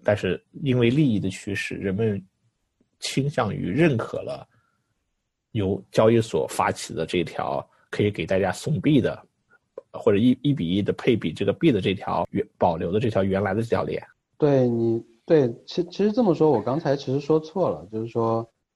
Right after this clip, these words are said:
Speaker 2: 其实人，人们第一次意识到一块钱会变成一块钱和另外一个一块钱，是在得到这个时候，不是B C H分叉的时候。
Speaker 1: <laughs> 是的，得到其实是在B C H之前。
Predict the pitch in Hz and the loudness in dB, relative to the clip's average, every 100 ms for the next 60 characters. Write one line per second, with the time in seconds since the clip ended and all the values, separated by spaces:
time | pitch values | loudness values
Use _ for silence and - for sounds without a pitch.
0 | _ _ _ - - 185 190 175 135 - | _ _ _ -10 -2 -2 0 -2 2 0
1 | - 127 147 180 180 190 214 202 165 175 | 2 2 4 4 2 0 0 2 2 2
2 | 165 131 123 110 107 - - 123 123 165 | 0 2 4 4 0 -6 -6 -4 0 0
3 | - 123 147 - 147 131 123 117 123 170 | 2 2 2 2 0 0 0 0 0 0
4 | 156 - 131 165 196 190 127 107 101 120 | 2 2 2 2 2 2 2 0 -2 -4
5 | 101 - 185 _ _ _ _ _ - 170 | -6 -8 -16 _ _ _ _ _ -2 0
6 | 160 165 135 120 113 98 214 196 107 - | 6 8 8 6 0 2 4 4 0 -2
7 | 98 92 - 113 185 170 147 151 135 151 | -8 -10 -8 -6 -4 -2 -2 2 2 0
8 | 127 98 95 92 87 - _ _ _ _ | -6 -8 -8 -8 -10 -18 _ _ _ _
9 | _ _ _ 160 165 135 - 156 123 92 | _ _ _ 6 6 6 4 4 4 2
10 | 123 123 151 147 - 135 190 - 151 143 | 4 4 4 2 0 -4 -4 0 0 0
11 | 135 147 120 - - 143 - 107 95 123 | -2 0 -2 -4 -12 -10 -6 -6 -6 -14